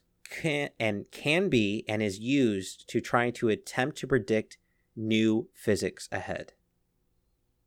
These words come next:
These advancements has changed the guess of a computer size needed to simulate the universe,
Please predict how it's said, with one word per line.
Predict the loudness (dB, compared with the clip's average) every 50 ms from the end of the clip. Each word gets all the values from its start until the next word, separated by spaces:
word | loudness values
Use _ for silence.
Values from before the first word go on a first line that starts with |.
| _ _ _ _ _ -20 _ _ _ _ _ _ _ _ _ _
These | 4 4 4 4 4
advancements | 0 2 4 6 6 6 4 2 0 -2 -2 -2 -2 -2 -4 -8 -12 -4
has | -2 -2 -2 -2
changed | -4 -4 -2 0 0 0 0 -2 -4 -6 -10 -14 _ _ _ _ _ _
the | -6 -6
guess | 0 4 6 6 6 6 4 2
of | -2 -2
a | 0
computer | -2 -4 -4 -2 0 2 2 2
size | 2 0 0 0 0 0 -4 -6 -6 -4
needed | -4 0 0 0 0 0
to | -4 -6
simulate | -4 -2 -2 0 0 -2 -2
the | -2
universe, | -4 -2 -2 -4 -4 -6 -10 -10 -10 -12 -16 -16 -18